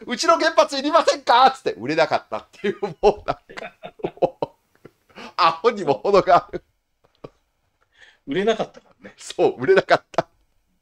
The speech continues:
Speaker 1: あんだけ外遊しといて売れなかったっていう。
Speaker 2: 世界の潮流は違うんだからさ。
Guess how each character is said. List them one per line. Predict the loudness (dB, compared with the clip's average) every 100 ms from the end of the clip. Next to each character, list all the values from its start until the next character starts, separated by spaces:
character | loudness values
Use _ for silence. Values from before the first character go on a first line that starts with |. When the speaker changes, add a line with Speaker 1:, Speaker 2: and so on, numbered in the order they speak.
| -20 -14 -10 0
Speaker 1:
あ | 2 2
ん | 2
だ | 2 2
け | 2
外 | 6 6 6 0
遊 | -2
し | 0 4
と | 4
い | 4
て | 0
売 | 2
れ | 2
な | 2
か | 2
っ | -4
た | -12
っ | _ -12
て | -6
い |
う。 | -6 _ _ _ _
Speaker 2:
世 | -14 -4
界 | -2 -2
の | -8 -12
潮 | -8 -8
流 | -8 -8 -8
は | -10
違 | -14 -12 -8 -6
う | -6 -6
ん | -8
だ | -10
か | -12
ら | -12 _
さ。 | -20 -20